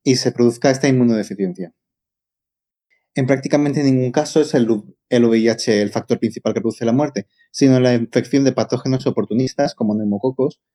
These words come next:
o la aparición de cánceres raros, principalmente cáncer de piel, que,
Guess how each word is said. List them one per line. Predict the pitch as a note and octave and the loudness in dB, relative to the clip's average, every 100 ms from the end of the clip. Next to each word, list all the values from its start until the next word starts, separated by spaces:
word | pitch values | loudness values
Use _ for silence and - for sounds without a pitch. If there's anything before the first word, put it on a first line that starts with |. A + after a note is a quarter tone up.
| _ _ _ _ _ - | _ _ _ _ _ -2
o | D3 C#3+ | 2 4
la | C#3 | 4
aparición | C3+ B2+ - C3 C3+ C3+ | 2 0 2 2 2 4
de | C3 B2 | 2 4
cánceres | C3+ G2 A#2 A#2 A2+ G#2+ G#2 - | 0 0 2 4 2 0 -4 0
raros, | C3+ B2+ C3+ - _ _ - | 2 4 0 -2 _ _ -4
principalmente | A#2 C3 A#2 A2+ A2 | -2 0 0 0 -2
cáncer | A2 G#2 G#2 | -4 -6 -8
de | G#2 | -6
piel, | A#2 A#2 A#2+ _ _ _ _ _ _ _ _ _ _ _ _ _ _ _ | 0 0 0 _ _ _ _ _ _ _ _ _ _ _ _ _ _ _
que, | C#3 C3 B2+ | 2 4 2